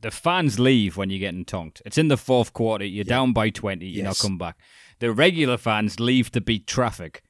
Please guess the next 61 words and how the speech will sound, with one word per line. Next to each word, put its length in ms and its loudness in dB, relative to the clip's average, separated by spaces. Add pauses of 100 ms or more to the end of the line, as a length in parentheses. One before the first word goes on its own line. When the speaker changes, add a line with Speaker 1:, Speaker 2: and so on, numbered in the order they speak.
(320)
Speaker 2:
And 80 4
the 40 8
Speaker 1:
That 40 10
means 80 2
Speaker 2:
regular 300 8
Speaker 1:
the 80 2
Speaker 2:
fans 200 4
are 120 6
in 140 6
Speaker 1:
psycho- 40 2
Speaker 2:
the 80 6
good 280 4
seats, 600 -2 (140)
right? 240 -8
Speaker 1:
in 160 2
the 80 4
good 260 2
seats, 400 -4
and 140 -2
then 140 -2
the 100 -6
psychopath 680 2
fans 460 -4
just 300 -8
trickle 400 -2
down 380 -2
to 100 -10
be 100 -6
closer 400 -8
to 140 -12
the 140 -12
court. 480 -10 (260)
Speaker 2:
Yes. 400 -4
Speaker 1:
So 80 -2
now 320 4
they're 240 2
almost 560 -4
courtside, 600 -2
Speaker 2:
Yeah. 80 -10
Speaker 1:
the 60 -6
ones 280 -6
that 120 -8
have 100 -8
been 160 -2
stuck 360 -4
up 160 -4
in 140 -4
the 100 -8
fucking, 380 -10
the 80 -8
gods 420 -8
because 280 -8
they're 100 -4
not 140 -8
allowed 260 -10
that 180 -12
Speaker 2:
Yeah. 120 -6
Speaker 1:
close 160 -6
to 100 -18
the 100 -20
players. 380 -12